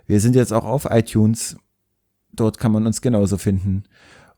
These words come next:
Oder auf unserer Seite podigy punkt i o, nee, lubrulu punkt podigy punkt i o. Und da sind wir auch vorhanden. Und vielleicht gibt's noch irgendwann Twitter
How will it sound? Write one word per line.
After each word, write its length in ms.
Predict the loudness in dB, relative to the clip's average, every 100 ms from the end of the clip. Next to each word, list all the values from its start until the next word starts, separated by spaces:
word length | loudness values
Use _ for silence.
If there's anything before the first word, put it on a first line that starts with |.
| _
Oder 400 | 4 4 4 2
auf 140 | 0
unserer 240 | -2 -2 -2
Seite 340 | -2 -4 -4
podigy 720 | -6 -2 2 2 0 -2 0 0
punkt 680 | -4 -4 -4 -6 -14 -20 _ _ _ _ _ _ _ _ -4
i 120 | -2
o, 320 | 0 0 0 -2 0
nee, 160 | 2
lubrulu 540 | 2 0 2 4 4 2
punkt 340 | 0 -2 0
podigy 400 | -2 -2 0 -4
punkt 300 | -2 -4 -4
i 100 | -4
o. 380 | 0 2 2 0 -6 _ _ _ _ _ _ _ _ _
Und 340 | 0 0 -2
da 380 | 0 2 2 -2 -8 _
sind 320 | -14 -2 0
wir 140 | 0 0
auch 120 | -2
vorhanden. 360 | -2 0 0 0
Und 120 | -2
vielleicht 340 | 0 0 0
gibt's 200 | -2 -4
noch 120 | -4 -2
irgendwann 540 | -2 0 0 0 -4
Twitter 500 | -4 0 2 2 -2